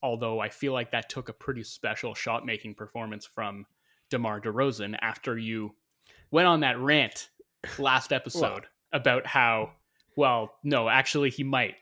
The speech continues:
Speaker 1: He might shoot six of twenty-five again, even though you said he wouldn't. That, that rant aged quite well, my friend.
Speaker 2: I, I'd,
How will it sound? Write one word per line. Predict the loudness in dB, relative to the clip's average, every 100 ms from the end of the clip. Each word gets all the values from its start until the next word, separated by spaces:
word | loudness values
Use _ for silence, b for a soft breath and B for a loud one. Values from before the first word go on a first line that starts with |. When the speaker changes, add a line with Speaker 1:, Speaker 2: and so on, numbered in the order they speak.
| _
Speaker 1:
He | 2
might | 2 2
shoot | 0 0
six | 0 -2
of | -6
twenty-five | -4 -4 -2 -2 -2
again, | 0 -2 -2
even | -4 -2
though | -2 -4 -8 _ _
you | -6
said | -2 -2
he | -2
wouldn't. | -2 -4 -4 -6 -2
That, | -2 -2 -8 0
that | 0 0 -6 -4
rant | -2 -2 0
aged | -2 -2 -4
quite | 2 2 2
well, | -4 -4
my | -8
friend. | -8 -4 2
Speaker 2:
I, | 4 2 6
I'd, | 8 8